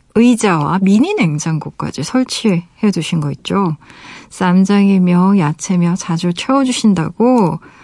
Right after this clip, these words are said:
고기 구워 먹고 싶으면 언제든 먹으래요. <laughs> 사 층짜리 빌런데 옥상에 이런 아지트가 숨어 있을 줄이야.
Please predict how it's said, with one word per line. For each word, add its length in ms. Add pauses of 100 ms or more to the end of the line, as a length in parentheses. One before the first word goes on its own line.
(280)
고기 320
구워 180
먹고 260
싶으면 400
언제든 480
먹으래요. 640 (540)
<laughs> 540
사 240
층짜리 440
빌런데 640 (140)
옥상에 560
이런 380
아지트가 600
숨어 320
있을 300
줄이야. 540